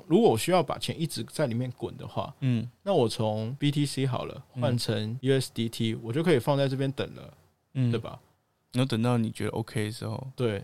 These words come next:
Speaker 2: 再换下一笔。
Speaker 1: 那我只要一笔手续费啊。
Speaker 2: 哦。
Speaker 1: 如果是手续费啊，我只要一笔啊。但是如果说我要换成
Speaker 2: 法币。
Speaker 1: 法币的话，我就要
Speaker 2: 就是时间以外还有更多的成本。
Speaker 1: 对，它还有其他的一些摩擦成本。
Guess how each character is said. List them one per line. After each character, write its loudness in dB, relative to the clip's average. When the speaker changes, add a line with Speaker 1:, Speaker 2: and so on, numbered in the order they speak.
Speaker 2:
再 2
换 4
下 0
一 0
笔。 2
Speaker 1:
那 8
我 8
只 -2
要 4
一 -4
笔 -2
手 -2
续 -4
费 -4
啊。 -8
Speaker 2:
哦。 -4
Speaker 1:
如 2
果 8
是 6
手 2
续 -2
费 -2
啊， 4
我 0
只 -6
要 -2
一 -4
笔 -10
啊。 -12
但 0
是 0
如 2
果 4
说 0
我 2
要 4
换 0
成 -8
Speaker 2:
法 -8
币。 -10
Speaker 1:
法 -6
币 -4
的 -4
话， -2
我 -4
就 -2
要 2
Speaker 2:
就 0
是 6
时 2
间 2
以 -8
外 2
还 0
有 0
更 -4
多 -4
的 -4
成 -12
本。 -
Speaker 1:
对， 4
它 0
还 2
有 2
其 -4
他 -2
的 0
一 0
些 -2
摩 -2
擦 -2
成 -8
本。 -10